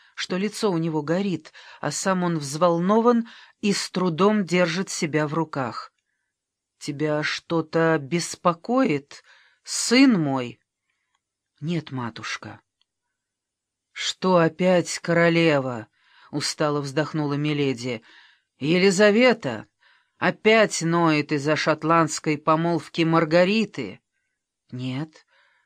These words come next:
я её сегодня даже не видел». «Елизавете надо смириться»,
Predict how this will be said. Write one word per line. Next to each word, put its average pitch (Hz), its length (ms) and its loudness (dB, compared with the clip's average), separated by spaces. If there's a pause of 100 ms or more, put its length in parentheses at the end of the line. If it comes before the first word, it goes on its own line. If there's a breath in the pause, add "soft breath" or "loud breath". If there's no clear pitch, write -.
(120)
я 143 260 -4
её 147 320 -2
сегодня 147 540 -2
даже 143 340 -2
не 160 180 0
видел». 147 520 -2 (2500)
«Елизавете 220 760 4
надо 262 280 4
смириться», 240 840 -2